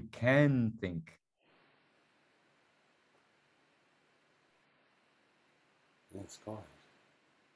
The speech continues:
Speaker 1: Yeah. All right, brother. Well, um,
Speaker 2: Uh, perhaps at, at another time we could talk about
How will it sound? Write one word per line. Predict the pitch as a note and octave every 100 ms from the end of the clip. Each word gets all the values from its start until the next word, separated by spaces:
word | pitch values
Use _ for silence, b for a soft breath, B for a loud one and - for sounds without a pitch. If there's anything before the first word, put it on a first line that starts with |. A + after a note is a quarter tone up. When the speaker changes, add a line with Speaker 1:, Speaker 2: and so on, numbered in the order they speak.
| _ -
Speaker 1:
Yeah. | B2+ A#2 F#2 D#2+ D#2+ - _ b b b b b b _ -
All | D#3+
right, | E3 D#3+
brother. | D3+ D#3 E3
Well, | D#3+ D#3+ D#3+
um, | D#3 D3+ D#3 C#3+ - _ _ _ _ _ - _ _ _ _ _ _ _ _ _ _ -
Speaker 2:
Uh, | G2+ - - _ _ _ -
perhaps | D3 E3+ B2+
at, | -
at | A#2+
another | A#2+ B2 B2
time | - B2 A2+ G2+ G2
we | G2+
could | G2 A2
talk | - A2+ A2 G#2
about | A#2+ G2 F#2+ - -